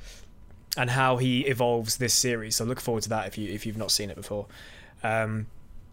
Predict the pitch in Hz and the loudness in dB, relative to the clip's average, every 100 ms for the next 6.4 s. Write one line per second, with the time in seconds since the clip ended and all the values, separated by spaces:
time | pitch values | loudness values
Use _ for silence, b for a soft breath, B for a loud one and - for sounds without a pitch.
0 | - - - - - - 147 139 135 151 | -20 -20 -20 -6 -2 0 2 4 6 4
1 | 160 135 147 139 135 123 120 - 117 110 | 6 4 6 6 4 4 0 0 0 2
2 | 123 113 110 113 123 120 113 117 110 107 | 0 0 -2 0 2 2 2 0 0 0
3 | B B B B B B - - - 135 | B B B B B B -2 0 2 4
4 | 123 113 110 110 117 - 131 110 - - | 4 4 2 2 0 2 0 4 4 2
5 | b b b b - - 117 110 131 135 | b b b b -10 -6 -2 0 0 2
6 | 131 117 113 | 2 4 2